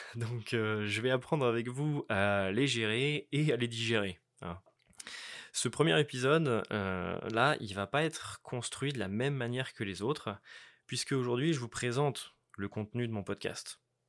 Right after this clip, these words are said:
Et aussi, accessoirement, bah, je vais me présenter. Ça va être, euh, la définition du cadre,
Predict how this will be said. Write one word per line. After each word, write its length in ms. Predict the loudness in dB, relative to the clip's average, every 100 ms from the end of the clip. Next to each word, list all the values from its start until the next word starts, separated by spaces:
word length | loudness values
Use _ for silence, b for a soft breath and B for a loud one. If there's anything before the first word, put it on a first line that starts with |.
| _
Et 320 | -2 0 -4 -2
aussi, 380 | -2 -2 0 0
accessoirement, 760 | 0 -2 -2 0 2 4 2 B B B
bah, 180 | -6 -2
je 300 | -2 -2 -4
vais 160 | -4 -2
me 100 | -2
présenter. 640 | -4 -2 -2 -2 -4 -4 _ _ _ _
Ça 220 | -4 0
va 100 | 2
être, 360 | 4 2 -2 -4
euh, 200 | 0 2
la 100 | 0
définition 580 | -2 -4 -4 -2 0 0
du 160 | 0
cadre, 440 | 0 0 2 0